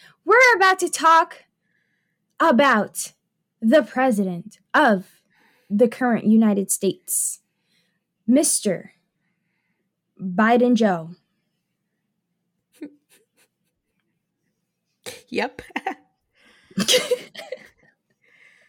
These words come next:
Speaker 2: What ab-, what about him?
Speaker 1: We're gonna talk about his fucking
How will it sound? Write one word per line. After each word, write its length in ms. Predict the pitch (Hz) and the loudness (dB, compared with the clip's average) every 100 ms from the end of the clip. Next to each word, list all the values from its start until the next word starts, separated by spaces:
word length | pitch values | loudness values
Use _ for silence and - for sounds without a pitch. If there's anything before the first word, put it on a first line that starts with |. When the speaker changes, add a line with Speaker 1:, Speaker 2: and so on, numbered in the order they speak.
| _ _ - - - - - | _ _ -12 -10 -10 -10 0
Speaker 2:
What 160 | 359 | 4
ab-, 140 | 403 247 | 4 6
what 180 | 359 403 | 8 8
about 240 | 302 240 220 | 8 6 6
him? 240 | 208 180 202 | 4 2 -2
Speaker 1:
We're 1400 | 285 - - - _ _ _ _ _ _ _ _ - 466 | -10 -14 -18 -20 _ _ _ _ _ _ _ _ 2 4
gonna 220 | 539 494 | 6 6
talk 180 | 494 539 | 6 6
about 260 | 539 539 466 | 6 6 6
his 120 | 453 | 2
fucking 520 | - 523 494 539 370 | 4 2 4 4 2